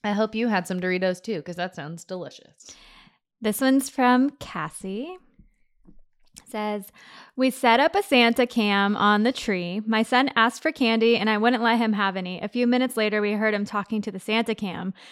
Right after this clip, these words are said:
Speaker 2: about how mom isn't a good listener and is going to lose her toys."
Speaker 1: That's hilarious. <laughs> Yeah, Bella's told me too that I wasn't getting anything from Santa, and I'm like, "Duh."
Speaker 2: That's hilarious.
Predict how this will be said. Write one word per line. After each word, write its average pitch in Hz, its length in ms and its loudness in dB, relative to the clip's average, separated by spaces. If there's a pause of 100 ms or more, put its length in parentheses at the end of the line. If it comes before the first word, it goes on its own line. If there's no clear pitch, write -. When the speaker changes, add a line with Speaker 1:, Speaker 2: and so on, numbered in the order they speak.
(140)
Speaker 2:
about 214 240 4
how 262 140 8
mom 233 380 8
isn't 294 280 6
a 240 100 6
good 247 220 4
listener 226 460 0
and 208 180 -2
is 208 140 -2
going 226 320 0
to 269 100 0
lose 220 260 0
her 214 120 -4
toys." 233 640 -8 (200)
Speaker 1:
That's 180 520 -2 (240)
hilarious. 165 1080 -8
<laughs> 277 60 -6 (1120)
Yeah, 175 260 -4
Bella's 185 340 -2
told 180 240 -6
me 165 180 -12
too 165 220 -10
that 139 360 -6
I 170 120 -2
wasn't 156 260 -6
getting 147 240 -8
anything 147 300 -12
from 160 100 -20
Santa, 143 300 -16
and 87 120 -16
I'm 95 120 -14
like, 95 100 -16 (240)
"Duh." - 280 -14 (380)
Speaker 2:
That's 233 280 -12
hilarious. 247 1000 -10